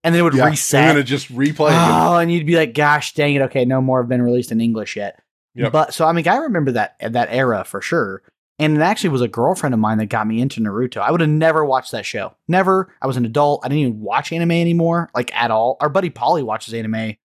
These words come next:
Speaker 1: still to this day. He
Speaker 2: Mm.
Speaker 1: got me into a
Speaker 2: Yeah.
Speaker 1: show called Death Note that was super good, but I, I don't watch anime. Like, right now, I couldn't even tell you the last time I watched a cartoon show, unless it was for the kids, right?
Speaker 2: Mm.
Speaker 1: But I watched Naruto because of this ex-girlfriend before,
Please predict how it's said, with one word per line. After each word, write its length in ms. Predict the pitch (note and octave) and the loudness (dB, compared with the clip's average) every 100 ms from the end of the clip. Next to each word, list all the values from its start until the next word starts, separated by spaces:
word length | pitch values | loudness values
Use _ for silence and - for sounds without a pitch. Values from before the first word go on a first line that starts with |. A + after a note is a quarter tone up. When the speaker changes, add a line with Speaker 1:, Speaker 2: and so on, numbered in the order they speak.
| _ | _
Speaker 1:
still 220 | - - G3+ | -6 0 2
to 100 | F3 | 2
this 160 | C#3 A2 | 0 0
day. 460 | C#3+ G3+ G#2 - _ _ _ _ | 2 2 0 -8 _ _ _ _
He 240 | F3 F3 | -2 2
Speaker 2:
Mm. 20 | - | 2
Speaker 1:
got 160 | F3 | 2
me 80 | D#3+ | 0
into 220 | D3+ - | 0 0
a 40 | C3 | 0
Speaker 2:
Yeah. 60 | B2 | 2
Speaker 1:
show 100 | C#3 | 0
called 320 | C3+ A#2 A2 | -2 -4 -4
Death 260 | B2+ F3+ - | -2 -2 -2
Note 320 | A#2+ G2+ - - | -6 -6 -12 -6
that 100 | C#3+ | -2
was 200 | D3+ C3+ | 0 0
super 460 | - - D#3+ F3+ E3+ | 0 0 2 0 0
good, 280 | G#3 G#3 | 2 2
but 100 | A#2+ | 2
I, 220 | B2 - G3 | 0 0 0
I 20 | |
don't 260 | A3 A#3 - | 0 -2 -6
watch 320 | C3+ E3 - | -2 -2 -2
anime. 280 | C#3 C3+ G2 | -4 -4 -4
Like, 140 | G#2 | -4
right 180 | D3 F3 | -2 -2
now, 320 | C#3 D#3 E3 - _ _ _ - | 0 0 0 -6 _ _ _ -10
I 60 | |
couldn't 140 | C#3 F3+ | -2 0
even 140 | D#3+ | 0
tell 140 | C#3+ | 2
you 80 | D3+ | 0
the 40 | A#2 | 2
last 220 | A#2+ - | 0 -2
time 80 | A#2+ | -2
I 40 | |
watched 260 | A2 A2 A#2+ | -2 -4 -4
a 40 | |
cartoon 380 | - G#2+ - G2 | -4 -4 -6 -8
show, 180 | - G#2 | -6 -2
unless 260 | C#3 F3 | 0 -2
it 80 | F3+ | -2
was 160 | C3 B2+ | -6 -8
for 220 | - B2 | -4 -2
the 80 | A#2 | -2
kids, 360 | B2+ G2+ - - | -4 -6 -8 -14
right? 260 | - A2+ G#2+ _ _ _ A#2 | -6 -6 -6 _ _ _ -14
Speaker 2:
Mm. 360 | A2 G2 F#2+ - _ - | -10 -10 -12 -18 _ -12
Speaker 1:
But 240 | B2 D3+ | -2 2
I 100 | D#3+ | 2
watched 320 | G3 G3 G3 | 2 2 0
Naruto 400 | D3+ D3+ G3+ C#3+ | -2 -2 -2 -2
because 280 | C3 B2 A#2+ | -2 -4 -4
of 100 | A#2 | -2
this 180 | A2+ A2+ | -2 -4
ex-girlfriend 760 | - A2+ - B2+ C#3 C3 F#2+ F#2 | -6 -6 -4 -2 -2 -2 -10 -10
before, 340 | G2+ - A2+ | -8 -6 -6